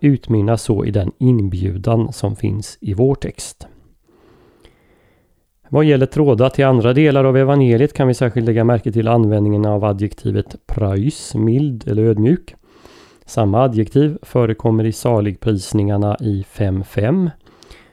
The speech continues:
eh, och också i citatet från Sekaria nio nio i tjugoett fem i samband med Jesu intåg i Jerusalem. Det används alltså två gånger om Jesus och en gång om lärjungen.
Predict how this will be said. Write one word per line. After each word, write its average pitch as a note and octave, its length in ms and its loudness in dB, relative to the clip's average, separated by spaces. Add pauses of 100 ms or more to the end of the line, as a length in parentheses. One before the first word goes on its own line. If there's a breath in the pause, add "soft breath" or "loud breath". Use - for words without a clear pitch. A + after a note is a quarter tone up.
(140)
eh, B2 220 0 (100)
och D#3+ 180 0
också D3+ 480 0
i C3 120 2
citatet A#2 680 -2
från G#2 200 -2
Sekaria G#2+ 600 -2
nio A2+ 360 0
nio B2+ 460 2 (180)
i G#2+ 160 0
tjugoett G#2 720 -4
fem F#2+ 400 -4
i - 80 -8
samband - 460 -4
med G2+ 100 -6
Jesu G#2+ 440 -6
intåg A2 580 -2
i A2 140 -10
Jerusalem. A2 600 -6 (1500 soft breath)
Det - 140 -6
används A2+ 320 2
alltså G2+ 180 -2
två C#3 280 2
gånger D#3 380 2 (120)
om G#2+ 200 -2
Jesus G#2 680 -4
och - 220 -2
en G#2+ 180 2
gång G2 320 -6
om A2+ 200 -4
lärjungen. A#2+ 500 -4